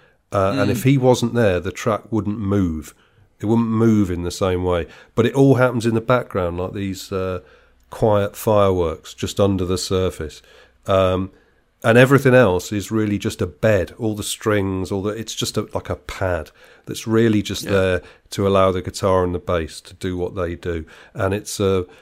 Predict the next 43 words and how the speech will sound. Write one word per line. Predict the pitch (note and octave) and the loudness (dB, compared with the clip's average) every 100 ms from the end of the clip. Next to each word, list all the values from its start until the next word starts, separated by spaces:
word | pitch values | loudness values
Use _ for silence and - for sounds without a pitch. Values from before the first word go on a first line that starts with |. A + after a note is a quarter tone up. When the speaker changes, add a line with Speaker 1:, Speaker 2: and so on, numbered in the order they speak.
| _ A#2 | _ 0
Speaker 1:
really | A2+ A#2+ A#2+ | 4 6 4
individual | A#2+ A2 G#2 G2+ A#2 - G2+ | 2 0 0 -2 -2 -2 -4
approach | F2+ - F#2+ F#2 - | -4 0 -2 -2 -10
to | F2+ | -6
rhythm | F#2 F2+ E2 D#2 _ _ | -2 -2 -4 -10 _ _
and | G2+ F2+ | -6 -6
to | - F#2 | -4 -2
arrangement. | F2+ F#2 F2+ F2 - D#2 - | 0 0 -2 -4 -10 -14 -12
And | - F2+ | -8 -8
it's, | - - - - _ _ - | -10 -18 -20 -20 _ _ -6
uh, | |
Speaker 2:
Mm. | C3+ A#2 F2 - | -4 -4 -8 -10
Speaker 1:
the | A#2 | -4
way | G2+ A2+ A#2 | 4 6 6
the | A2 | 4
arrangement | A2+ A#2 A2+ A2+ G#2 | 4 4 2 0 -6
on | F#2+ | -4
these | F#2+ | -2
records | G2+ F#2+ F#2+ - | -4 -4 -8 -6
work | F2+ E2 | -6 -4
is | F#2 F2 | -10 -8
what | F#2+ | -6
makes | F#2 F#2 - | -4 -6 -8
them | F2+ | -10
sound | - F2+ F2 | -6 -4 -4
unique. | E2+ F2 F2+ E2+ - - - | -6 -6 -6 -8 -12 -6 2
Speaker 2:
But | B3 | 4
they're | C4 | 4
also, | D#4+ - A3+ | 2 2 0
it's | - | 0
also | C#4 C#4 A#3+ | -4 2 2
a | |
bit | A3+ - | 2 -4
counterproductive | - F#3+ D#3 - D3 F3 A3 - C#3+ | -6 -6 -6 -8 -6 -6 -6 -6 -6
for | B2+ | -4
a | A#2+ | -6
disco | B2 B2+ - A2+ | -6 -8 -4 -6
record | A2 A2 - A2+ A#2 | -4 -8 -8 -12 -10
because, | C#3 - D#3+ - _ - _ | -10 -4 -6 -6 _ -20 _
you | - A3+ | -6 0
know, | D#3+ | 0
instead | C#3+ D3+ - A3+ | 0 -6 -2 0
of | G#3 | 0